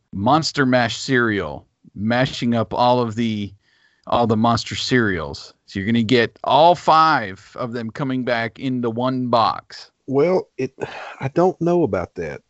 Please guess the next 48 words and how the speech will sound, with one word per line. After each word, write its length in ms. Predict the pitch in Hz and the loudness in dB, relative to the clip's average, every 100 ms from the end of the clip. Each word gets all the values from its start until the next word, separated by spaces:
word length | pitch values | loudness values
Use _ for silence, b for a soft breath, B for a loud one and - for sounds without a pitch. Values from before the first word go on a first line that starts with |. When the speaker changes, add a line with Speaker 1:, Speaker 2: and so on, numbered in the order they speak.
| _ _ _ _ _ _ _ | _ _ _ _ _ _ _
Speaker 2:
The 160 | 113 101 | -2 2
newest, 560 | 120 160 170 147 - | 4 6 6 2 -6
the 100 | 104 | -6
latest 500 | 104 120 135 131 - | -2 0 0 -2 -6
official 480 | 85 - 127 - 107 | -12 -2 -2 0 -4
box 480 | 95 104 107 - - | 0 0 0 -4 -6
art 260 | 76 76 | -6 -6
at 120 | 82 - | -8 -10
the 80 | |
top 340 | - 117 123 - | -6 -2 -2 -2
says 500 | - 101 90 87 - b b b b b - | -4 0 0 -2 -6 b b b b b 0
all 200 | 113 110 | 2 2
five 480 | - 110 101 87 _ | 0 2 2 -2 _
different 320 | 107 104 92 | -4 -4 -4
kinds 240 | - 98 90 | -4 -4 -4
of 60 | |
marshmallows, 720 | 87 104 98 - 78 69 67 | -4 -4 -4 -6 -8 -8 -8
but 160 | - 90 | -4 -4
it 120 | 90 | -2
don't 280 | 101 104 - | -2 -2 -4
say 240 | - 107 | -4 -4
anything 380 | 101 95 92 92 | -4 -6 -6 -6
about 260 | 90 90 - | -4 -6 -8
the 60 | |
five 280 | - 90 82 | -8 -6 -4
different 300 | 85 - - | -8 -10 -14
cereals. 560 | - 95 78 - - - _ _ _ | -8 -6 -6 -10 -16 -20 _ _ _
I'm 160 | 101 98 | -4 -2
afraid 340 | - 135 135 | 2 4 4
it 80 | 95 | 0
may 160 | 107 | -2
be 180 | 101 101 | -2 -4
one 300 | 92 104 98 | -2 -2 -2
kind 340 | - 101 101 80 | -4 -4 -4 -4
of 80 | |
cereal 460 | - - 107 92 82 | -10 -4 -2 -2 -4
with 120 | 78 | -6
all 160 | 82 82 | -6 -6
five 280 | - 82 85 | -6 -8 -6
marshmallows 640 | 85 78 - 73 64 73 | -8 -8 -12 -14 -14 -14
in 100 | 60 | -18
it, 160 | - B B B | -20 B B B
but 120 | 156 | 4
I'm 80 | 160 | 4
still 300 | 131 180 180 | 6 6 6
super 340 | - 165 147 135 | 6 2 2 -2
Speaker 1:
Hmm. 60 | |
Speaker 2:
excited 420 | 131 104 101 82 | -2 -4 -4 -6